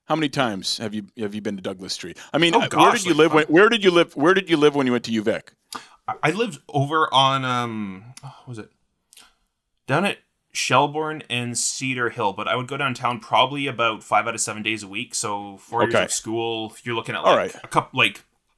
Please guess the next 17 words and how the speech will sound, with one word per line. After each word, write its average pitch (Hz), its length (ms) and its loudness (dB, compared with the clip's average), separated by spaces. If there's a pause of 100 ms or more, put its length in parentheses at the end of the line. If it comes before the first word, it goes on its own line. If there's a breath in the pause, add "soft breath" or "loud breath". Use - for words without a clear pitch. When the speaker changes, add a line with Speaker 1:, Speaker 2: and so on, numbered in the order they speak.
(140)
Speaker 2:
several 160 340 4
hundred 127 360 0
days 104 420 -10 (280)
spent - 200 0
Speaker 1:
What 196 140 6
brought 185 240 6
you 151 80 4
Speaker 2:
downtown. 135 280 4
Speaker 1:
down? 117 60 -10
What 151 160 4
brought 160 220 6
you 135 80 -2
down? 120 340 -2 (1040)
Because, 156 220 4
Speaker 2:
Bar- 170 160 8
Speaker 1:
because 180 220 4
I, 185 120 10